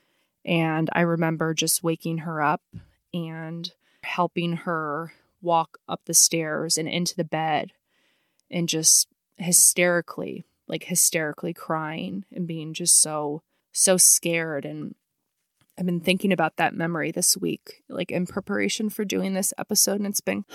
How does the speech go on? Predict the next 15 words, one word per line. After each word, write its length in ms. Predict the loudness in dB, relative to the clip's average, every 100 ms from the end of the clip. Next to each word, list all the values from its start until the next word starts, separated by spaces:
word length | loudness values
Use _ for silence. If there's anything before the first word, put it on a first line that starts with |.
| -18 -20 -2
bringing 300 | 0 2 0
up, 200 | -2 -4 _ _ _ -12
uh, 100 | -4
some 220 | 2 2 4
feelings 460 | 6 6 4 2
for 160 | -2 -8
me, 340 | -8 -10 -10 -6
you 140 | -2
know, 260 | 0 0 -2
and 240 | -2 -6 -10 _ _ _ 0
that 140 | 2
wasn't 260 | 4 4 4
the 80 | 2
first 360 | -2 0 0
time 440 | 0 -4 -4 -4